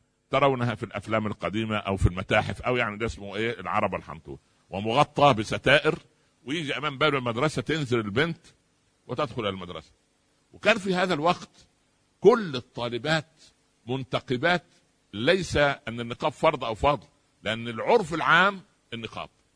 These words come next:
العرف العام. وبعدين بدأت المدرسة تأخذ ثقة أولياء الأمور، حفاظ، أخلاق، يفتشوا على الأظافر الصبح، ممنوع بنت تضع، آه،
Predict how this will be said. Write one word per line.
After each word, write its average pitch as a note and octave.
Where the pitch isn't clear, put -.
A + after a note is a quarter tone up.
العرف C#3
العام. A2+
وبعدين C#3+
بدأت D#3+
المدرسة C3
تأخذ D#3+
ثقة -
أولياء A2
الأمور، G#2+
حفاظ، G#2
أخلاق، G#2
يفتشوا G2
على F#2
الأظافر F#2+
الصبح، -
ممنوع G2+
بنت G2+
تضع، E2+
آه، D2